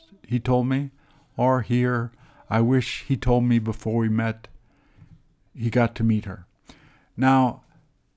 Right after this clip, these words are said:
as you see here, there's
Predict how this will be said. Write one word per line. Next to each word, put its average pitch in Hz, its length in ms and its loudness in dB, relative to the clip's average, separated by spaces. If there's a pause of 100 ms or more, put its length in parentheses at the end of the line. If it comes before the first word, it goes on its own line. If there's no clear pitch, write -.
(2250)
as 139 200 6
you 147 80 4
see 190 300 0
here, 120 460 2
there's 110 440 -2